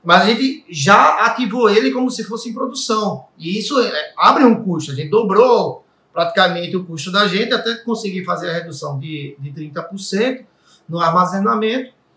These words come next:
e também no, nos clouds, que a gente, no functions que a gente tava usando.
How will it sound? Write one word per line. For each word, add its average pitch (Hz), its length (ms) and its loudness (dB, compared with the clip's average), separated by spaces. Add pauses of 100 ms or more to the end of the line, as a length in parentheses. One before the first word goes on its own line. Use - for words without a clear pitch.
(760)
e 220 200 0
também 165 480 0
no, 156 300 -8 (140)
nos 156 180 -10
clouds, 160 360 -2
que 175 80 -6
a 160 40 -2
gente, 160 160 -10
no 156 140 -10
functions 180 540 -4
que 175 100 -10
a 160 40 -6
gente 156 200 -12
tava 185 260 -2
usando. 208 500 -2